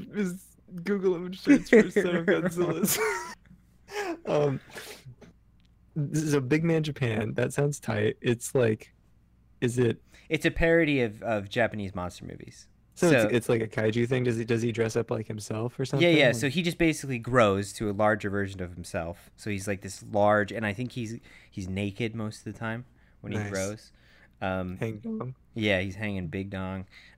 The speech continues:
Speaker 2: Um,
Speaker 1: Nice.
Speaker 2: and most of the movie, it uses this, like,
Speaker 1: Hmm.
Speaker 2: really weird C G I, uh,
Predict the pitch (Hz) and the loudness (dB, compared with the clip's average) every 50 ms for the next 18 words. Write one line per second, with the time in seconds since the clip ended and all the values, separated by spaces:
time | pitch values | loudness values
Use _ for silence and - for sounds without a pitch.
0 | - - 131 117 113 117 123 127 123 120 127 143 156 147 - 160 165 156 147 147 | -2 2 4 4 4 4 2 0 0 2 2 2 2 0 0 -2 0 2 2 2
1 | 139 151 143 135 123 117 120 123 123 143 127 117 120 113 107 - 113 104 95 98 | 2 4 2 2 2 0 -2 -4 -4 -4 -6 -6 -6 -8 -4 -2 -2 -2 0 2
2 | 104 107 110 110 95 98 98 98 104 107 98 - - 110 101 95 95 98 87 87 | 0 2 2 0 -2 -2 -2 -2 -2 -2 -4 -8 -8 -8 -6 -6 -6 -4 -4 -2
3 | 87 90 101 120 135 - _ _ _ - - _ _ _ _ _ - - 92 92 | -2 -2 -2 -2 -4 -6 _ _ _ -20 -20 _ _ _ _ _ -10 -6 -4 -2
4 | 92 95 95 92 90 92 90 - | -2 -2 -2 -2 -4 -4 -6 -8